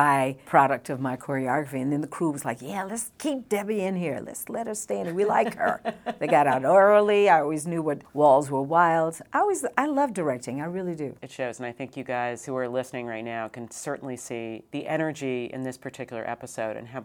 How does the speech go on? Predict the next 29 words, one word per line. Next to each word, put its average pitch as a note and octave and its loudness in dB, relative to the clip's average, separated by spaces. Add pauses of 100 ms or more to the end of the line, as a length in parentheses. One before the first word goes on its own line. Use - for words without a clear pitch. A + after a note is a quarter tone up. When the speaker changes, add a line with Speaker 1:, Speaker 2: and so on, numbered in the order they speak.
Speaker 2:
beautifully C#3+ -8
it A2 -12
flows. A2+ -8
I - -12
mean, B2 -6
it C#3 -6
just, B2 -8
Speaker 1:
Mm-hmm. B2 -16 (140)
Speaker 2:
the D3 -6
episode D3 -6
just C3 -12
flows B2+ -4
incredibly A#2 -10
well. A2+ -2 (280)
Okay, F3 0
so F3 -6
the D3+ -6
thing F#3+ -6
that F#3 -6
I D#3 -6
really D3+ -6
wanna B2+ -8
ask B2 -12
you B2+ -8
about A2+ -8 (200)
directing B2+ -8
this A#2 -12
episode A2+ -10
was, A2+ -12